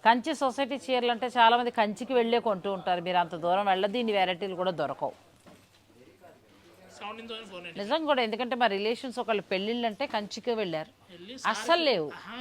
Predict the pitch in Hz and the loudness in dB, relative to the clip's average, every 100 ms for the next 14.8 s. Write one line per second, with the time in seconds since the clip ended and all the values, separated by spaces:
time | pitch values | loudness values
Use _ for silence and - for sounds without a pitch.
0 | 220 190 196 294 370 247 - _ - - | -12 -12 -10 -10 -8 -12 -14 _ -20 -20
1 | _ _ - _ _ _ - 165 160 156 | _ _ -20 _ _ _ -20 -20 -20 -20
2 | 160 190 233 254 208 226 240 226 226 208 | -18 -16 -14 -14 -12 -8 -8 -8 -10 -10
3 | 190 175 175 214 214 180 175 208 202 202 | -10 -12 -10 -10 -10 -12 -10 -8 -10 -10
4 | 180 - 175 226 339 392 _ 226 247 254 | -14 -14 -14 -14 -14 -18 _ 2 4 4
5 | 233 220 208 208 196 196 185 - 208 208 | 4 4 2 -2 -4 -2 -2 -2 -2 0
6 | 170 - 175 151 143 143 151 131 135 131 | 0 -2 -6 -2 -2 -2 -6 -4 -4 -4
7 | 151 - - 196 208 240 240 247 240 214 | -12 -16 -10 -8 -4 -4 -4 -6 -6 -6
8 | 202 202 185 185 208 208 196 180 180 - | -10 -10 -12 -10 -10 -10 -12 -12 -12 -10
9 | 254 233 202 175 294 269 262 277 302 294 | -10 -8 -8 -8 -8 -4 -2 0 6 6
10 | 320 330 349 330 - 302 240 - - - | 8 6 6 4 2 2 0 0 -20 -14
11 | - - 220 277 370 269 233 269 339 349 | -4 0 2 4 4 10 12 12 12 10
12 | 269 240 339 202 226 196 180 202 202 220 | 12 12 12 12 10 10 4 4 12 12
13 | 254 - 185 - 233 247 247 220 214 220 | 12 10 2 8 8 8 2 -10 -4 -2
14 | 208 233 180 - 151 151 135 | 0 0 0 -2 -4 -4 -4